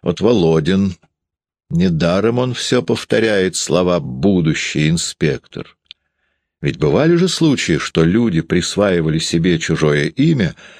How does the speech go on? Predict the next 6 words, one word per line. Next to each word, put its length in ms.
и 100
жили 320
себе 340
в 80
свое 340
удовольствие. 760